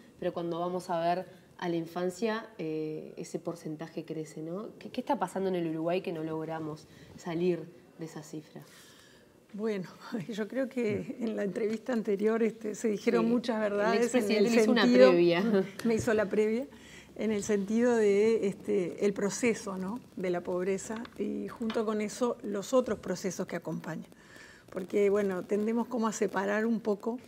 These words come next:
Speaker 2: las cosas, a veces para entenderlas, a veces para simplificarlas, ¿m? Entonces, por un lado vemos la pobreza, por otro lado vemos la violencia, por otro lado vemos las conductas suicidas,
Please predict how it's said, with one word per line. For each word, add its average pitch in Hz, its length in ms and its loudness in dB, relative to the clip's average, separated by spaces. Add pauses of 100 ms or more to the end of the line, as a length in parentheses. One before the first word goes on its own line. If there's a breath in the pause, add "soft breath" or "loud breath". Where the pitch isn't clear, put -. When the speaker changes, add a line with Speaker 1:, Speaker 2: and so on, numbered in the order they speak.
(200)
Speaker 2:
las 202 160 -2
cosas, 233 640 0 (440 loud breath)
a 190 100 -4
veces 202 240 0
para 233 160 0
entenderlas, 208 840 -2
a 185 120 -2
veces 196 240 -2
para 220 180 -6
simplificarlas, 175 840 -6 (480)
¿m? 208 160 -6 (460 loud breath)
Entonces, 202 280 -4
por 214 160 -4
un 214 100 -2
lado 220 200 0
vemos 220 260 0
la 214 80 -4
pobreza, 247 840 0
por 202 140 -4
otro 202 220 -4
lado 196 260 0
vemos 190 300 -4
la 190 100 -4
violencia, 226 680 0
por 202 180 -4
otro 190 200 -6
lado 190 380 -2
vemos 180 480 -4 (100)
las 185 160 -6
conductas 180 540 -6
suicidas, 226 560 -4